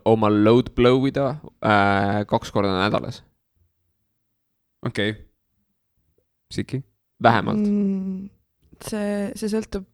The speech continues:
Speaker 3: m-, no isiklikust kogemusest võttes sõltub sellest, kas ma olen nagu suhtes või ei ole. Kui ma, kui ma olen suhtes inimesega,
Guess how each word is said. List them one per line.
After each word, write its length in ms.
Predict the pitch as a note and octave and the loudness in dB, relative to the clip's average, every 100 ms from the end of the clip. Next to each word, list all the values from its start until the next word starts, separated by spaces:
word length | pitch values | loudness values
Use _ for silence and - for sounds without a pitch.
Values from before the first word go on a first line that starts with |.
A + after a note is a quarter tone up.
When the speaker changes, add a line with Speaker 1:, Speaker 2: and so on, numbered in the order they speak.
| - | -16
Speaker 3:
m-, 600 | - - - - - G3 | -14 -14 -16 -16 -10 -6
no 140 | G3 | -4
isiklikust 460 | G3+ G3+ G3 F#3+ - | -4 -6 -8 -10 -6
kogemusest 420 | F#3+ F#3 G3 - | -4 -4 -4 -8
võttes 220 | F#3+ G3 - | -12 -10 -8
sõltub 240 | G3 G#3 | -8 -6
sellest, 220 | G3 F3+ | -8 -8
kas 160 | G3 - | -8 -6
ma 140 | F#3 | -4
olen 180 | F#3 F#3 | -4 -6
nagu 360 | F#3+ F3+ F#3 F3+ | -8 -10 -12 -10
suhtes 500 | - G#3+ - G3 - | -6 -6 -4 -8 -8
või 120 | G3 F#3 | -10 -8
ei 180 | F#3 F#3+ | -8 -8
ole. 200 | F#3+ F#3 _ _ _ _ | -8 -10 _ _ _ _
Kui 120 | - | -2
ma, 280 | G3 G3 F#3+ - - - | 0 0 -2 -6 -14 -8
kui 120 | G3 | -4
ma 140 | G3+ | -2
olen 160 | G#3 F#3 | -2 -2
suhtes 340 | G#3 - F#3 | -4 -6 -6
inimesega, 540 | F#3 F#3 F3+ F#3 F#3+ | -6 -6 -8 -10 -12